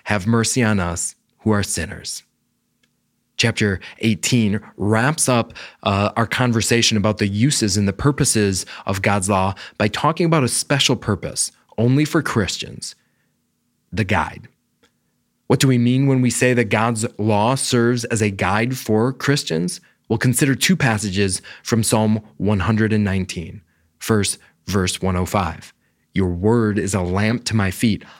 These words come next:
a light on my path." Psalm nineteen, one nineteen, verse nine. "How can a young person stay on the path of purity? By living according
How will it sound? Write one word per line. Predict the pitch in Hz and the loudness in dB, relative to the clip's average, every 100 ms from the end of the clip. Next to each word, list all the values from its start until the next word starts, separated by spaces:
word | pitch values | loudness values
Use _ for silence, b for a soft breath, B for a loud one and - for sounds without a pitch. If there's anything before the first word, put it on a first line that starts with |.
| B | B
a | - | -4
light | 92 92 113 87 - - b | -2 0 0 -2 -8 -16 b
on | 90 | -4
my | 90 87 | -2 -2
path." | - 110 90 - _ _ _ _ _ _ _ _ | 0 0 -2 -6 _ _ _ _ _ _ _ _
Psalm | - 107 95 | -4 -2 0
nineteen, | 90 92 80 - 120 | 0 -2 -4 -4 -4
one | 107 101 | 0 0
nineteen, | 98 95 - 127 107 110 - | 0 -2 0 0 0 -2 -6
verse | 87 98 87 - | -4 -4 -2 0
nine. | 110 92 82 - _ _ _ - | 0 0 -6 -14 _ _ _ -4
"How | 120 | 0
can | 139 | 2
a | 127 | 2
young | 117 120 | 2 0
person | 123 123 113 110 | 0 -2 0 0
stay | - - 135 131 110 104 B B | -2 0 2 2 0 -2 B B
on | 110 | 0
the | 101 | 0
path | - 120 110 | 0 0 0
of | 117 90 | -2 0
purity? | 127 135 - 185 - _ _ _ _ _ _ _ - | 2 2 0 -6 -12 _ _ _ _ _ _ _ -4
By | 87 | -2
living | 85 98 98 120 139 - | 0 0 2 2 0 -4
according | 101 - 104 95 98 95 | -8 -4 -2 0 0 -2